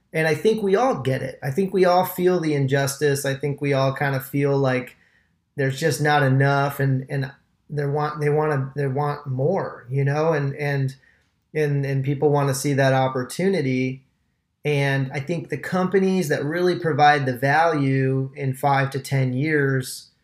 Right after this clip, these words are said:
uh, you know, they're gonna be the ones that are standing up, um, that are, that are, that people are gonna go to 'cause they're gonna say, "I got screwed by this," and I got, you know, but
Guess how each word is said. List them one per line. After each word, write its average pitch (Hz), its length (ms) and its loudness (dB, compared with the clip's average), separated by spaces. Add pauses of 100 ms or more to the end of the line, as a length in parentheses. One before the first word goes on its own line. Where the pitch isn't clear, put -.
(580)
uh, 139 200 -8
you 143 100 0
know, 123 140 -4
they're 156 220 2
gonna 180 160 2
be 135 100 2
the 123 100 -2
ones 123 240 -4
that 127 80 -2
are 123 80 -6
standing 123 480 -6
up, - 320 -12 (640)
um, 127 640 -2
that 135 160 0
are, 127 300 0
that 127 120 -2
are, 123 400 -6 (120)
that 131 140 -6
people 135 280 -2
are 123 60 -4
gonna 120 180 -8
go 127 260 0
to 127 280 -10
'cause - 120 -20
they're 127 100 -6
gonna 120 100 -6
say, 120 160 -6
"I 151 220 2
got 135 260 -2
screwed 147 420 -2
by 120 220 -4
this," 123 480 -6
and 127 100 -6
I 131 100 -2
got, 127 360 -4
you 127 120 -8
know, 117 320 -12
but 131 320 -8